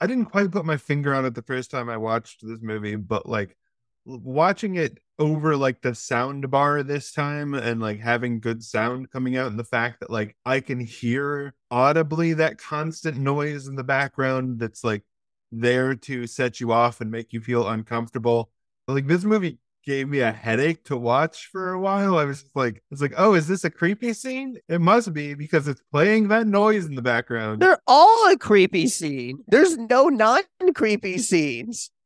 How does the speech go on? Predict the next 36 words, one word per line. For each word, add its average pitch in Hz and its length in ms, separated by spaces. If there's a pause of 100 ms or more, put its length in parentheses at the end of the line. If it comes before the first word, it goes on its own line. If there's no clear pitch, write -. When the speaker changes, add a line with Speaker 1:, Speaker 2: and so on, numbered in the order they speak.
(300)
Speaker 1:
Yeah, 98 160
I 120 60
mean, 147 260
to 220 180
Ari 202 320
Aster's 165 720
credit, 143 480 (260)
that's 123 200
what 170 160
he's 190 200
trying 175 320
to 156 80
do 160 240
is, 120 140 (260)
is 123 180
elicit 139 360
a 135 60
reaction 123 640
from 113 200
you, 107 240
and 110 220
it 127 180
certainly, 143 460
like, 120 360 (460)
makes 143 300
me 160 140
feel 180 300
things. 101 520
They're 139 100
not 156 340
necessarily 165 600
things 156 280
I 165 80
wanna 160 260
feel. 107 480
<laughs> - 40